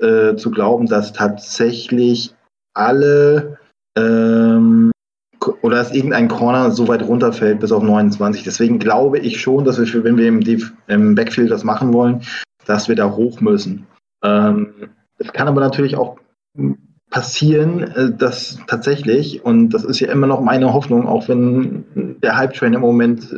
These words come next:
äh, stur in Richtung Top ten, Top zwölf sagt, ähm, dass Surtain nicht fällt. Das ist ja immer noch so mein Lieblingsspieler im Draft und so den Spieler, wo ich auf jeden Fall auch zehn, fünfzehn Plätze mit ein bisschen, äh, äh, Beiwerk noch hochgehen würde.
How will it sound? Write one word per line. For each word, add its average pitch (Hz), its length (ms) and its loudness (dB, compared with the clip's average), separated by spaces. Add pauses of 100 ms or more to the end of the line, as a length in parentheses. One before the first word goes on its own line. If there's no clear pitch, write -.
(120)
äh, 117 240 2
stur 143 360 0
in 127 80 -2
Richtung 123 600 0
Top - 200 -4
ten, 131 320 0
Top 113 260 -4
zwölf 139 300 0
sagt, 107 360 -2 (380)
ähm, 113 800 2 (380)
dass 123 520 -2
Surtain 120 400 0
nicht 151 260 0
fällt. 117 540 -2
Das - 140 -4
ist 120 100 -2
ja 127 60 2
immer 123 180 2
noch 107 140 2
so 113 140 0
mein 113 240 2
Lieblingsspieler 117 600 2
im 113 140 0
Draft 117 420 -2
und 113 140 0
so 113 180 0
den 117 280 2
Spieler, 113 280 0
wo 113 140 2
ich 110 100 0
auf 104 140 -4
jeden 131 240 0
Fall 113 260 -2
auch 110 360 0
zehn, 120 260 0
fünfzehn 123 400 0
Plätze 123 300 0
mit 120 140 4
ein 113 100 4
bisschen, 113 580 2
äh, 107 420 -2 (460)
äh, 107 120 2
Beiwerk 117 440 2
noch 113 240 0
hochgehen 117 460 0
würde. 113 420 0